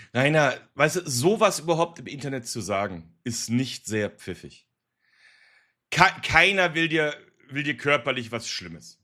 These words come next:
Ja, die ma-, die meisten zumindest nicht. Ja, bis zu diesem Zeitpunkt, wo das da in, in Zobis noch nicht alles bekannt wurde, wollte dir wahrscheinlich niemand was Schlimmes. Körperlich. Und sowas einfach ins Internet zu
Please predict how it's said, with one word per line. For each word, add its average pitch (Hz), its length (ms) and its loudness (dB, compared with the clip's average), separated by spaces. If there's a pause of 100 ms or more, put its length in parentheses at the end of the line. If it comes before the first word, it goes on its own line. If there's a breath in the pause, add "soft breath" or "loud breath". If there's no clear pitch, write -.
Ja, 131 220 -2
die 135 140 -4
ma-, 143 180 -2
die 151 100 -8
meisten 143 380 2
zumindest 107 400 -14
nicht. 101 140 -12
Ja, 147 120 2
bis 165 360 -10
zu 160 100 -8
diesem 131 260 -12
Zeitpunkt, 143 540 -6 (400 soft breath)
wo 135 80 -6
das 135 240 0
da 131 140 2
in, 123 320 -4
in 120 160 -4
Zobis 147 400 -6
noch 123 80 -4
nicht 123 160 -6
alles 117 160 -8
bekannt 139 400 -6
wurde, 135 340 -4 (680 soft breath)
wollte 147 360 2
dir 147 100 -2
wahrscheinlich 127 400 -6
niemand 123 480 0
was - 160 -14
Schlimmes. - 520 -16 (420)
Körperlich. 87 600 -8 (1120)
Und 151 340 -2
sowas 165 480 2
einfach 156 260 -6
ins 135 140 -8
Internet 135 400 -6
zu 120 340 -8